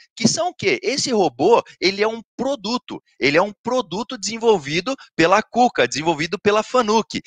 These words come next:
Então, eles vão te fornecer já um sistema de controle pra aquele robô, beleza? Onde você vai ter que parametrizar,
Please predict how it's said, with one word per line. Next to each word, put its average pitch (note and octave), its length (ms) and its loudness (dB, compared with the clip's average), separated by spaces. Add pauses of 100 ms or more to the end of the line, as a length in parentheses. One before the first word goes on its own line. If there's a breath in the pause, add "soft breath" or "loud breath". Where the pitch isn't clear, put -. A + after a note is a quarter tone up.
(220 loud breath)
Então, G3+ 480 2 (260)
eles G#3 360 2
vão A3 260 2
te A3+ 140 -2
fornecer F#3 800 2 (180 loud breath)
já D#3+ 200 2
um A3 120 0
sistema C4 800 0
de G3+ 140 -6
controle G#3+ 720 0
pra - 160 0
aquele F3 240 -2
robô, C#3 440 0 (240 soft breath)
beleza? F3 320 2
Onde F#3 160 -2
você G3 280 2
vai F3+ 120 2
ter G3+ 140 -8
que - 100 -16
parametrizar, A3 920 2